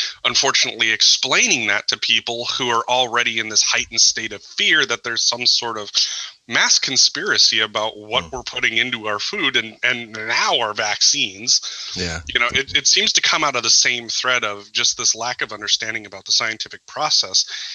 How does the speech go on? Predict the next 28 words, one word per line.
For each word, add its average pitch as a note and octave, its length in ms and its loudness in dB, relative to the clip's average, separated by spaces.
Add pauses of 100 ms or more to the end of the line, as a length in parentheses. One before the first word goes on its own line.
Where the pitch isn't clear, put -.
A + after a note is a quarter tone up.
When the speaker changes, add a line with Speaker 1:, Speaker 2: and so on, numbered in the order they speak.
(180)
Speaker 1:
and B2 120 2
how C3+ 280 2
that A#2 180 -2
works. B2+ 500 2
You B2+ 120 -2
know, G#2 180 -4
with, A2+ 160 -10 (120)
with C3 180 -4
vaccines, B2 580 2
as G#2+ 140 2
I've F3+ 160 0
talked A2 260 -4
about G2 220 -12
on F#2+ 100 -14
the F#2 60 -12
shows, G#2 320 0
is - 140 2
that A2 200 -2 (420)
every F3+ 260 2
vaccine D#3 520 2
you A#2+ 140 -8
take B2+ 420 0 (380)
is C3 180 4
not B2+ 220 -2
one B2 120 0
hundred A2 320 -8
percent A#2 360 -2
safe. D3+ 360 0